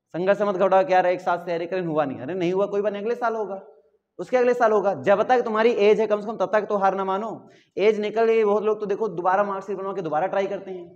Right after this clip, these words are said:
कम से कम जब तक एज है तब तक तो हार ना मानो। यहाँ बच्चे एक छः महीने में हार मान जाते हैं, एक बार नहीं निकला कहो हार मान जाए।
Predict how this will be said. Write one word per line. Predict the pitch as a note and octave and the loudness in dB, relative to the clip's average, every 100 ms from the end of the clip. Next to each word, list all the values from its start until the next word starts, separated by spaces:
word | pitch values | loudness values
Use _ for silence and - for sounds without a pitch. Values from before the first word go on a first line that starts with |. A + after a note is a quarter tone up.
| - _ _ _ _ _ _ _ | -20 _ _ _ _ _ _ _
कम | F3 | -12
से | F3+ | -10
कम | A#3 | -8
जब | D#3 E3+ | -6 -2
तक | A3 G#3 | 0 2
एज | G#3+ | 2
है | G3+ | 0
तब | |
तक | G3 G3+ | -6 -4
तो | G#3+ | 0
हार | F#3 F#3 | 0 0
ना | F#3 | -2
मानो। | F#3+ G3+ | -6 -4
यहाँ | E3+ F3 | -4 -4
बच्चे | F3 F3 F#3+ E3+ | -4 -4 -6 -4
एक | F3 F3 | -8 -10
छः | F3+ | -10
महीने | E3 D3+ | -8 -8
में | F3+ | -6
हार | F3+ F3 | -4 -4
मान | F3 E3+ | -6 -8
जाते | D#3+ D#3+ | -8 -10
हैं, | D#3 | -10
एक | F3 F3+ | -6 -2
बार | G3 | -2
नहीं | G3+ | -2
निकला | A3+ G3 D3 | -4 -4 -4
कहो | D#3 D#3 | -4 -4
हार | E3 | -4
मान | E3+ E3 | -6 -8
जाए। | D#3 | -8